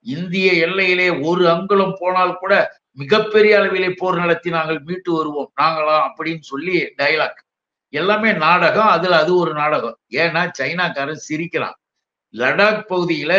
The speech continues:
ரெண்டாயிரம் சதுர கிலோமீட்டர் இந்த நிமிடத்தில் கூட சீனத்திடம் இருக்கிறது.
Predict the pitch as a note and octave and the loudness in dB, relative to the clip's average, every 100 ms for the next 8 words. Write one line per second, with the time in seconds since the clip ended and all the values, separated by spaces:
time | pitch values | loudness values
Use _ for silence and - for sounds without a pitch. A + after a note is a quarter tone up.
0 | F#3+ C3 C#3 F3 G3 G3 G3 F#3 F3+ E3+ | 2 0 -4 0 4 6 4 2 -2 -2
1 | - E3 G3+ G3+ F#3+ - F3 D#3+ D#3+ C#3 | -2 0 4 2 2 0 2 2 -2 -2
2 | G3 F#3+ D3+ F3 F#3+ F3+ D#3 E3+ F#3 F#3 | -2 -2 -8 -10 -6 -6 -4 -6 -4 -6
3 | - D#3+ - E3 G3 - D3 D3+ C#3 C3 | -6 -8 -8 -6 -4 -6 -10 -14 -14 -12
4 | B2+ C#3 A#2 A#2+ A2+ G2+ A#2 G#2+ | -12 -12 -12 -12 -12 -14 -10 -12